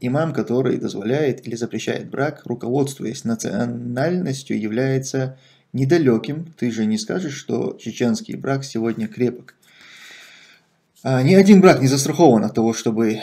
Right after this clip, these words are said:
распасться, но, э, всё-таки брак, который проходит внутри одной культурной традиционной среды, он, э,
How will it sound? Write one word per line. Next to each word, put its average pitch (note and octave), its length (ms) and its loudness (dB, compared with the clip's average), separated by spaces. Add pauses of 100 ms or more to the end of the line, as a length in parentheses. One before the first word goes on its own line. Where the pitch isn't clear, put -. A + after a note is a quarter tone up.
распасться, B2+ 720 0 (240)
но, C#3 720 0
э, G2+ 160 -6
всё-таки B2 1000 -2 (340)
брак, C#3 500 0
который A#2 360 -2
проходит A#2 520 0
внутри A#2+ 320 -4
одной A#2+ 420 -2
культурной A2 580 -2
традиционной A2 580 -4
среды, A#2 540 -2
он, A#2+ 340 -2 (340)
э, - 60 -18